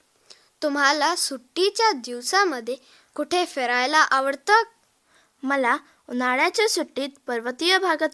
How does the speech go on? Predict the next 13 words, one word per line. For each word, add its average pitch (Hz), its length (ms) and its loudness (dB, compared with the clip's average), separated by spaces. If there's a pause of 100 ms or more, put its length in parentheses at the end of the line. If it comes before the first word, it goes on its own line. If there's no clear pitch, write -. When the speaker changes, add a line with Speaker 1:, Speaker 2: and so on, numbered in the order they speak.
Speaker 2:
फिरायला 254 320 -2
आवडतं. 226 480 -6 (440)
Speaker 1:
मग 302 280 0
या 240 260 4
सुट्टीत 440 480 2 (120)
कुठे 453 320 2
जाणार 359 360 0
आहे? 294 280 -6 (460)
Speaker 2:
मी 220 200 -6
तर 247 120 0
या 285 140 2
सुट्टीत 311 360 -4 (320)
सिक्कीम 311 480 -2